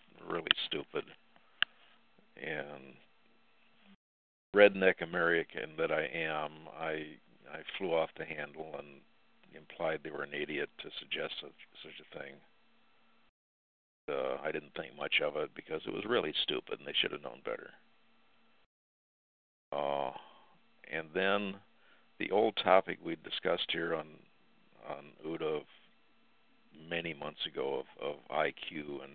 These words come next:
and national averages. Uh, I,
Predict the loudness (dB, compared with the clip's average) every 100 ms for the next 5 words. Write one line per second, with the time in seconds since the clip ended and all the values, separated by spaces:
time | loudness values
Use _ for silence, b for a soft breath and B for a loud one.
0 | -18 -18 -4 -2 0 0 -2 -4 -4 -4
1 | -10 -10 -10 -10 -12 -20 -20 -20 -20 -20
2 | -20 -20 -20 _ _ _ -4 2 2 2
3 | 0 -2 -4 b b b b b b -20
4 | -20 -20 -20 -20 -20 _ _ _ _ _
5 | -2